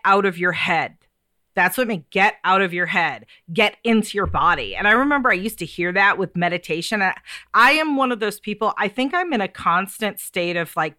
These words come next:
disassociation. I'm not connected to my body at all. I am very logical.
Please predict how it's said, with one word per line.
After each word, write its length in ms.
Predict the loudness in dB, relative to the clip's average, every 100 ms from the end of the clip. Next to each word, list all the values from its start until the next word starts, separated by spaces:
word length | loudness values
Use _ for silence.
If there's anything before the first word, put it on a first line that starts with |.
| -12
disassociation. 880 | -10 -10 -6 -6 -6 -6 -4 -4 -2
I'm 260 | -2 -2 -2
not 320 | 2 2 2
connected 480 | -4 -4 -6 -8 -16
to 80 | -10
my 160 | -10
body 480 | -6 -6 -6 -10 -12 -2
at 260 | 0 2 2
all. 320 | 0 0 -2
I 120 | -4
am 160 | -4 -6
very 320 | -6 -2 -2
logical. 760 | -2 -4 -4 -6 -6 -2 -2